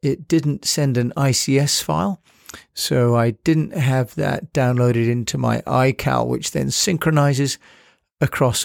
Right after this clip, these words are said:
all of my devices. So how often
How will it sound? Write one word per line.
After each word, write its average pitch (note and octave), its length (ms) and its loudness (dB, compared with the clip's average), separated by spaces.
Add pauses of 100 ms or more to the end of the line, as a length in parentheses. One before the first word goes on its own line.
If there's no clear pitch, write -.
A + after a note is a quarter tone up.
all B2 180 2
of A2 80 0
my A#2 200 -2
devices. C3+ 640 0 (920)
So - 220 0
how G3+ 300 2
often C3 640 0